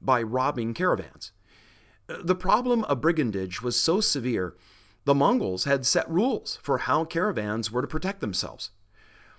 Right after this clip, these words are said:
Disheartening to all who traveled here were the frequent skeletons of camels, pack animals, and humans found regularly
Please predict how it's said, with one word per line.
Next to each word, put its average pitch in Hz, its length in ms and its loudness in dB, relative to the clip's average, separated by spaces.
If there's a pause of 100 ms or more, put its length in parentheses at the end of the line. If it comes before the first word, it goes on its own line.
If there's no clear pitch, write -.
(160)
Disheartening 139 540 2
to 139 80 -2
all 135 320 4
who 120 140 -2
traveled 147 480 0
here 92 340 -4 (340)
were 156 80 4
the 156 80 2
frequent 180 420 -2
skeletons 120 800 0
of - 180 -14
camels, 160 480 0
pack 151 320 -2
animals, 131 480 0
and 120 140 -4
humans 104 480 0
found 117 280 0 (120)
regularly 95 800 0